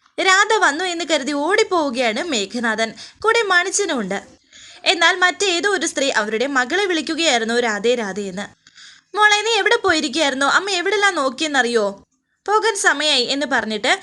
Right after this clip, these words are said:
മേഘനാഥന്റെ മുന്നിൽ വെച്ച് തന്നെ ആ കുട്ടിയെ വിളിച്ചുകൊണ്ട് പോവുകയാണ് അവരുടെ അമ്മ. നിരാശയോടെ മേഘനാഥൻ നിൽക്കുന്നു.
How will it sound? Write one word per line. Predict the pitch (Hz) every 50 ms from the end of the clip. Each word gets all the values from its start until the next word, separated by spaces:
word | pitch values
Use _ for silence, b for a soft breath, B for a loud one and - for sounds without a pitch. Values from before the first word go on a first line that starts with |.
| B B B
മേഘനാഥന്റെ | 269 320 349 - - 349 370 370 359 339 370 330 370
മുന്നിൽ | 294 277 262 240 262 294 294
വെച്ച് | 262 240 - 262
തന്നെ | 233 226 208 214
ആ | 202 - 311 349
കുട്ടിയെ | 311 330 302 226 302 311
വിളിച്ചുകൊണ്ട് | 294 277 214 214 208 262 262 294 294 339
പോവുകയാണ് | 311 302 285 247 233 214 247 220 196 196
അവരുടെ | 247 320 349 359 359 359 330 311
അമ്മ. | 254 208 190 185 196 220 - - B B B B B B B B -
നിരാശയോടെ | 359 415 427 427 415 415 403 - 370 311 277 277
മേഘനാഥൻ | 277 247 233 226 220 262 285 302 285 285 269
നിൽക്കുന്നു. | 247 226 - 226 214 214 - -